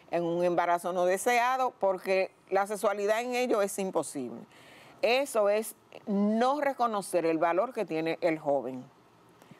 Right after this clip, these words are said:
Un joven tiene la capacidad, si tiene un esqueleto interior que ha sido ya diseñado, manejado por el padre, por un padre y por una madre que ha estado también ahí acompañando,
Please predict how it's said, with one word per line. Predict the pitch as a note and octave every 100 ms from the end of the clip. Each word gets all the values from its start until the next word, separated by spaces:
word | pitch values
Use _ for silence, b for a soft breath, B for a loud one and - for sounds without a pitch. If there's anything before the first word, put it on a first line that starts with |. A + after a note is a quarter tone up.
| -
Un | G#3 C4
joven | B3+ A#3+ B3 C#4 D4+ -
tiene | A3+ A#3 D4+
la | D#4+
capacidad, | C#4+ B3 G#3 G#3 F3 C#3 C3 B B B B
si | - A#3 B3
tiene | A#3+ C4+ D#4
un | D#4
esqueleto | D4 C4 A#3 A3+
interior | A3+ G#3 F3+ D3+ D3 D3+
que | F#3+
ha | A3
sido | - C4 A#3
ya | D#3+ D#3+ C#3+ B2+ B B B B - -
diseñado, | E3+ B3+ C#4 C4 F3+ F3 E3+ F3 F3 D#3+ B B B _ -
manejado | G#3 B3 B3+ G3+ G3 G3
por | A3+ C4
el | C4 F#3+
padre, | E3+ D#3 D#3 E3
por | F3 G3+
un | A#3+ A3+
padre | F3 D#3+ E3
y |
por | E3 D#3+
una | D#3+ F3
madre | D#3 C#3+ C#3 D#3 F3
que | D3+
ha |
estado | C#3+ D3 D#3 D#3+
también | D#3+ D#3 D3+ D#3
ahí | D3+
acompañando, | D3+ D#3 D#3 D3 E3+ E3 C#3+ C#3 D3+